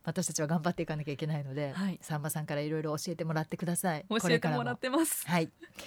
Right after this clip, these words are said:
Speaker 1: じゃあ簡単にですけれども、
Speaker 2: はい。
Speaker 1: まあ、山崎さんのことを紹介しようと思うんですけれども、えー、二千二十年の出-、入社。
Speaker 2: はい。
Speaker 1: もう本当にコロナ禍のね、一番大変な時に入社をされまして、熊本県の出身で、
Speaker 2: はい。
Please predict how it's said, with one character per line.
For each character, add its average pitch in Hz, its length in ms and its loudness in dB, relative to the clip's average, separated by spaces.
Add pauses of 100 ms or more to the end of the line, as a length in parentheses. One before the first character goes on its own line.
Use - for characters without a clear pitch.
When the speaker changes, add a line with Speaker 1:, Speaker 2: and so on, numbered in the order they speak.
(340)
Speaker 1:
じ - 80 4
ゃ - 20 8
あ - 40 6
簡 - 260 2
単 311 360 6
に 320 120 2
で 247 100 6
す - 80 -8
け - 80 -2
れ 160 80 4
ど 156 140 -2
も、 156 100 0
Speaker 2:
は 151 120 10
い。 151 40 4
Speaker 1:
ま 165 80 2
あ、 156 40 2
山 165 180 0
崎 - 180 -4
さ 160 80 -4
ん 143 60 -4
の 147 80 -8
こ 147 80 -6
と 147 80 -4
を - 20 -2
紹 175 180 2
介 160 220 0
し - 80 0
よ 151 80 0
う 135 60 -4
と 151 80 -2
思 143 120 -4
う 135 60 -4
ん - 20 -4
で 131 80 -6
す - 120 -10
け 151 80 -2
れ 147 80 0
ど 185 100 0
も、 285 260 8 (440)
え 175 260 4
ー、 165 40 4
二 202 120 8
千 587 160 12 (100)
二 359 140 2
十 339 80 2 (160)
年 247 200 10
の 156 100 4
出-、 - 180 -2 (240)
入 185 220 10
社。 139 320 0
Speaker 2:
は 254 100 2
い。 233 120 0
Speaker 1:
も 160 160 2
う - 20 -4
本 180 200 -2
当 - 160 0
に 233 380 4
コ 196 140 0
ロ 185 80 6
ナ 175 100 2
禍 156 140 0
の 151 100 -2
ね、 185 140 2
一 180 160 0
番 160 180 0
大 151 180 -2
変 151 140 -2
な 151 100 -2
時 202 220 -8
に 285 160 4
入 170 180 4
社 143 200 0
を 139 40 -4
さ 139 120 -6
れ 143 100 -4
ま 147 140 -4
し - 140 -8
て、 170 260 2 (500)
熊 359 220 8
本 370 300 6
県 190 220 4
の 143 100 -4
出 - 160 -4
身 143 440 -6
で、 175 220 4
Speaker 2:
は 226 100 0
い。 208 80 -2